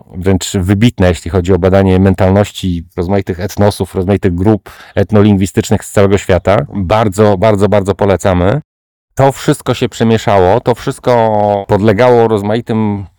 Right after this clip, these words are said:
powiedzmy, okolicznościom wojennym, ale przede wszystkim na północy właśnie następowa-,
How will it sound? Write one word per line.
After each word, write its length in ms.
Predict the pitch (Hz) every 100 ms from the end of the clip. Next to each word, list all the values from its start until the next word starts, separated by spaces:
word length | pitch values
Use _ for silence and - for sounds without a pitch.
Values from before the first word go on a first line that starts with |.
| 90
powiedzmy, 560 | 104 98 - 101 98 92
okolicznościom 720 | 98 - 110 - 113 - 110
wojennym, 580 | 95 101 107 90 87 113
ale 180 | 85 101
przede 260 | - 117
wszystkim 320 | 117 117 - 110
na 100 | 104
północy 420 | 101 101 110 95
właśnie 260 | 98 -
następowa-, 680 | 101 95 107 95 107 98 95